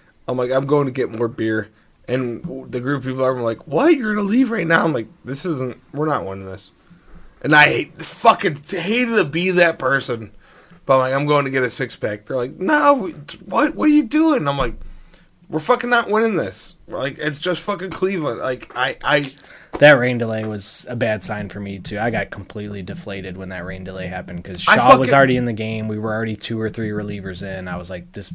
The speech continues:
Speaker 2: rain delay is real bad for us."
Speaker 1: I fucking literally walked up, excuse me, walked up to the corner store, bought a six-pack, and sat at a bar in Lakewood on fucking Detroit Avenue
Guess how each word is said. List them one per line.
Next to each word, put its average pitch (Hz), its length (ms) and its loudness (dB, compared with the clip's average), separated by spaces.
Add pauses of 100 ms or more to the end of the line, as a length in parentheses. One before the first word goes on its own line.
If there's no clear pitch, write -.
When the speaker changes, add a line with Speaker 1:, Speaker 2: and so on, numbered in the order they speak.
Speaker 2:
rain 98 240 -10
delay 92 280 -8
is 87 120 -12
real 85 400 -10
bad 82 360 -8
for - 120 -12
us." - 360 -14 (560)
Speaker 1:
I 175 100 8
fucking 190 240 2
literally 180 260 8
walked 147 360 0
up, 143 100 -8 (760)
excuse 143 300 -8
me, 98 80 -14 (1400)
walked 170 260 2
up 175 120 -2
to 185 100 2
the 170 100 4
corner 160 320 8
store, 120 400 0 (840)
bought 139 260 2
a 202 40 -2
six-pack, 113 720 -4 (380)
and 117 140 -8
sat 156 360 2
at 156 140 4
a 156 40 4
bar 139 360 2
in 123 140 -4
Lakewood 131 480 -2 (400)
on 110 280 -4
fucking 110 720 -6 (840)
Detroit 127 480 -2
Avenue 117 540 -2